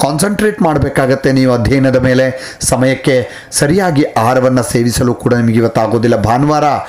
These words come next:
ನೀವು free ಇರ್ತೀನಿ ಅಂತ ಅಂದ್ಕೊಳ್ತೀರಿ, ಆದರೆ ನಿಮಗೆ ಸರಿಯಾದ ಟೈಮಿಗೆ ಊಟ ಮಾಡೋಕ್ಕೂ ಸ-, ಕೂಡ ಆಗೋದಿಲ್ಲ.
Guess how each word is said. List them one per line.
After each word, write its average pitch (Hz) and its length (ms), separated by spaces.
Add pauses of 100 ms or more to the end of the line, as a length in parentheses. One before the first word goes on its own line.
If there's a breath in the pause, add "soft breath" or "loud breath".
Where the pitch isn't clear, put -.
(300 loud breath)
ನೀವು 135 280
free 127 200
ಇರ್ತೀನಿ 156 340
ಅಂತ 151 200
ಅಂದ್ಕೊಳ್ತೀರಿ, 147 460
ಆದರೆ 220 640
ನಿಮಗೆ 185 420
ಸರಿಯಾದ 175 320
ಟೈಮಿಗೆ 170 340
ಊಟ 165 160
ಮಾಡೋಕ್ಕೂ 160 380
ಸ-, - 260
ಕೂಡ 151 260
ಆಗೋದಿಲ್ಲ. 131 580